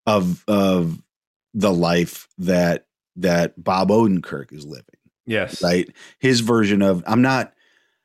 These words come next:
Speaker 1: I'm not gonna try to, um, become somebody else. I'm just going to absent myself.
Speaker 2: Yes.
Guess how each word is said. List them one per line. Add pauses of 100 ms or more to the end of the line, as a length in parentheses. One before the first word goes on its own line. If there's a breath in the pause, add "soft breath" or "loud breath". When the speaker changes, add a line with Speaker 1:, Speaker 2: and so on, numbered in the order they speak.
(220)
Speaker 1:
I'm
not
gonna
try
to,
um, (1700)
become
somebody
else.
I'm
just
going
to
absent
myself. (140)
Speaker 2:
Yes.